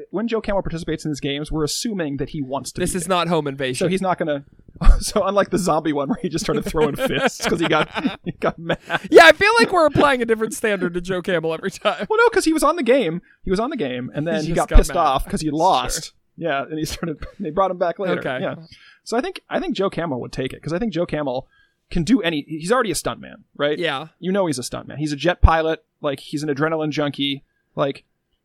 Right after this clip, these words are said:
Speaker 1: he's been all over the world, so he's probably eaten half the stuff, you know, they're gonna make him eat anyway. He's like, "Oh, blended rat? Yeah, shit.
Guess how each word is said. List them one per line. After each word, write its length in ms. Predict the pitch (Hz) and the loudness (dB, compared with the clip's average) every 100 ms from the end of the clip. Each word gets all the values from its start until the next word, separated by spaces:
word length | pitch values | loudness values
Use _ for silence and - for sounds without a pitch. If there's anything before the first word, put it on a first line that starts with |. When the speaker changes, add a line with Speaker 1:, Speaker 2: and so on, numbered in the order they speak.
| _ | _
Speaker 1:
he's 160 | - 208 | -6 4
been 140 | 175 214 | 6 6
all 160 | 208 | 4
over 140 | 180 165 | 6 6
the 80 | |
world, 240 | 143 - 143 | 4 2 2
so 80 | 151 | 0
he's 80 | 151 | 4
probably 260 | 214 202 | 4 4
eaten 300 | 143 151 147 | -4 -8 -10
half 220 | 127 131 - | -6 -6 -6
the 80 | |
stuff, 520 | 127 - 139 139 - - | -6 -2 -2 -2 -10 -12
you 120 | 143 | -8
know, 120 | 127 | -6
they're 80 | 135 | -6
gonna 140 | 131 135 | -6 -6
make 180 | 135 131 | -8 -8
him 100 | 127 | -8
eat 80 | 127 | -6
anyway. 260 | 156 131 123 | -8 -8 -10
He's 80 | 120 | -12
like, 100 | 127 | -2
"Oh, 140 | 254 | -2
blended 260 | 143 175 160 | 0 -2 0
rat? 320 | 147 175 220 - - | 2 4 2 -4 -4
Yeah, 220 | 185 165 | -2 -2
shit. 360 | - 220 170 | 0 -2 -2